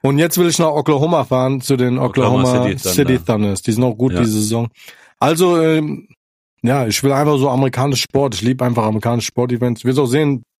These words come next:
Speaker 1: jetzt Baseball wird auch geil. Einfach bisschen essen, trinken, gutes Wetter. Das ist jetzt Geile bei Baseball, ist gutes Wetter
Speaker 2: Boah,
Speaker 1: meistens.
Speaker 2: ey,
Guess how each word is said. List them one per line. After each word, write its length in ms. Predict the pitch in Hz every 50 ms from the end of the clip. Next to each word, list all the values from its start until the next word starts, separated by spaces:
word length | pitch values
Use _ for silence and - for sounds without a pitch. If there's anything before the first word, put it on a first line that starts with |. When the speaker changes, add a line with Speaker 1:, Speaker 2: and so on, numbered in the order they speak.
| -
Speaker 1:
jetzt 200 | 131 123 - -
Baseball 440 | - 139 143 131 131 139 135 135 127 - _ _ _ _ _ -
wird 140 | 120 113 123
auch 200 | 139 143 - -
geil. 280 | - 120 127 135 120 107
Einfach 380 | 101 117 117 107 120 110 - - _ _ _ _ _ _ _ -
bisschen 240 | 107 101 - 131
essen, 480 | 127 - 117 113 - - - 117 113 107
trinken, 480 | - - 127 120 131 127 117 117 113 104
gutes 340 | 113 151 147 - 127 -
Wetter. 380 | 113 117 113 - 123 117 113 110
Das 120 | 104 110
ist 40 | 104
jetzt 220 | - 131 113 - -
Geile 240 | 127 123 127 123
bei 120 | 107 107 104
Baseball, 380 | 95 117 117 107 - 110 101
ist 100 | 95 -
gutes 280 | - - 131 - - -
Wetter 180 | 113 107 - 110
Speaker 2:
Boah, 120 | 101 107 107 110
Speaker 1:
meistens. 440 | 110 110 113 117 107 104 - - - _
Speaker 2:
ey, 400 | 107 113 120 120 117 - - _